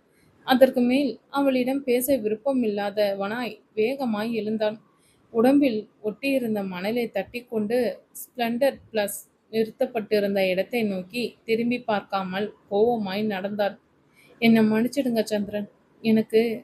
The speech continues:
உங்களை விட்டு விலகி போறதுக்கு வேற வழி தெரியல. அதனால தான் உங்களோட மனசு கஷ்டப்படுற அளவுக்கு பேசிட்டேன். எப்பவும் என் மனசுல நீங்க மட்டும்தான் சந்திரன் இருப்பீங்க." திரும்பி பார்க்காமல் நடந்து போகிற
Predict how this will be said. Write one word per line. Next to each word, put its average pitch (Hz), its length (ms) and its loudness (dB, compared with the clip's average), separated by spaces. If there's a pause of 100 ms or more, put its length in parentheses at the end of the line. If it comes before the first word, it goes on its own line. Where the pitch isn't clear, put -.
(120)
உங்களை 240 340 0
விட்டு 220 300 -4
விலகி 247 340 -2
போறதுக்கு 220 560 -2
வேற 208 260 2
வழி 208 220 -4 (100)
தெரியல. 208 360 -4 (640)
அதனால 247 460 6
தான் 247 200 -4 (200)
உங்களோட 226 480 0
மனசு 220 380 -4
கஷ்டப்படுற 220 720 -4
அளவுக்கு 214 460 -4
பேசிட்டேன். 202 480 -8 (260)
எப்பவும் 269 460 4
என் 226 220 0
மனசுல 214 340 -4 (180)
நீங்க 233 300 -4
மட்டும்தான் 226 500 -2
சந்திரன் 202 440 -8 (360)
இருப்பீங்க." 220 400 2 (760)
திரும்பி 302 340 4
பார்க்காமல் 214 640 0
நடந்து 226 380 0
போகிற 214 400 2